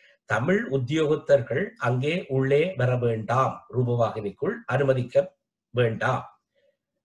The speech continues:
என்று, என்றால் பாதுகாப்பு கருதி, என்றால் தமிழ் உத்தியோகத்தர்கள், ஆம், ஏதாவது பாதிப்பை செய்து விடுவார்கள் என்கின்ற ஒரு அச்சத்தில் நாங்கள் கட்டாய லீவிலே, ஆ, நிறுத்தப்பட்டோம். சம்பளத்தோடு தான். சம்பளம்,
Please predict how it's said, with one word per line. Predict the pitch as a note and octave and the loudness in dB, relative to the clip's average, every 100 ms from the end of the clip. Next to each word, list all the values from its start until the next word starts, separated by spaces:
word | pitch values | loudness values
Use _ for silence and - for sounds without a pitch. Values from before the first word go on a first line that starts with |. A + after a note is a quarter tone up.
| _ | _
என்று, | A2+ A2+ A2 G#2 - - | -4 -2 -2 -6 -8 -6
என்றால் | A2 A2 A2 | -2 0 2
பாதுகாப்பு | D3+ F#3 E3+ C3 - | 6 6 4 2 -2
கருதி, | G#2 F#2 G2 - _ | -4 -6 -6 -12 _
என்றால் | - G#2+ C3 C3 | -8 0 0 2
தமிழ் | B2+ C3+ | 2 0
உத்தியோகத்தர்கள், | B2+ A#2+ B2+ A#2+ B2 A#2 A#2 D#3 E3+ E3 - - - - | 0 0 0 0 -2 -2 2 4 2 -2 -12 -20 -20 -10
ஆம், | - C#3+ C#3 C3+ C3+ C3+ B2 A#2+ | 4 6 6 4 0 -4 -4 2
ஏதாவது | C#3 C3 C3 | 4 4 2
பாதிப்பை | C3 C3 B2 B2 | 2 0 0 -4
செய்து | A#2+ B2 B2+ | -4 0 0
விடுவார்கள் | A#2 A#2 G#2+ - C#3+ G#3 - | 0 -2 -2 2 2 2 -6
என்கின்ற | A2+ A2 G#2 A#2 E3+ | -6 -4 -8 -6 -2
ஒரு | C#3 A2 | 0 -2
அச்சத்தில் | - - - - - - _ | -4 -10 -12 -10 -10 -12 _
நாங்கள் | G#2 G2 B2 E3+ - | -8 -4 -4 -4 -6
கட்டாய | C#3+ B2+ - F#3 F3 - | -6 -6 -6 -6 -6 -6
லீவிலே, | F#2+ G2+ G2+ F#2+ E2 A2 - _ _ _ _ _ _ _ _ - | -6 -4 -6 -8 -6 -6 -6 _ _ _ _ _ _ _ _ -6
ஆ, | F#2+ G2 F2+ D#2+ - | -4 -2 -6 -10 -4
நிறுத்தப்பட்டோம். | C#3+ D3 C#3+ - - - - | -2 0 -2 -4 -6 -6 0
சம்பளத்தோடு | F#3 C4+ G3+ A#2 F2+ | 0 0 -2 -2 -4
தான். | - - | -8 -8
சம்பளம், | - A#2 C3+ - F#4+ | -4 0 2 2 0